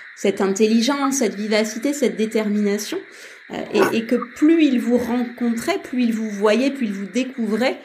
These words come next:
plus, en fait, presque ce handicap disparaissait et il ne voyait plus que cette sagesse, cette humanité et cette, et cette détermination.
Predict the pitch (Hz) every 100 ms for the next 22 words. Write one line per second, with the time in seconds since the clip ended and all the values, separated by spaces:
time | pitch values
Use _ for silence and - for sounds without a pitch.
0 | - - - - - 277 320 302 - -
1 | - - - 269 262 - - 330 320 285
2 | 269 247 220 214 - 294 294 202 196 302
3 | - 240 202 202 - 302 196 - - -
4 | 233 240 247 233 226 226 - 311 294 233
5 | 196 - - - 190 190 247 247 247 214
6 | 190 - 220 208 214 220 214 262 240 214
7 | 220 202 - - - - - 190 214 190
8 | 262 277 262 208 208 196 214 - 175